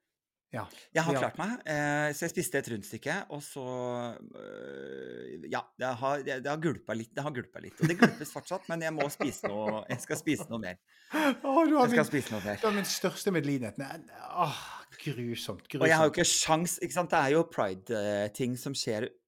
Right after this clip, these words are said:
Speaker 2: eh, hver kveld denne uka her. Eh, jeg har ikke sjans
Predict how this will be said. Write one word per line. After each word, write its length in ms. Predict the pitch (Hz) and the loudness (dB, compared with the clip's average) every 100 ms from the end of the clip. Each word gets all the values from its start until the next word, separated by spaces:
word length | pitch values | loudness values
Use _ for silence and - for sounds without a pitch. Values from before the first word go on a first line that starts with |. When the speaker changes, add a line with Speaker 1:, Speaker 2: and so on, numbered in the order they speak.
| - | -10
Speaker 2:
eh, 200 | 107 107 | -6 -6
hver 300 | 98 95 117 | -4 -6 -6
kveld 240 | 110 110 | -8 -6
denne 160 | 120 107 | -6 -8
uka 160 | - 95 | -8 -6
her. 160 | 127 - | -6 -8
Eh, 280 | - 120 120 123 | -6 -4 -4 -4
jeg 80 | 110 | -6
har 80 | 120 | -6
ikke 220 | - 165 | -10 -10
sjans 800 | - - - - 120 - - | -12 -12 -10 -8 -10 -12 -16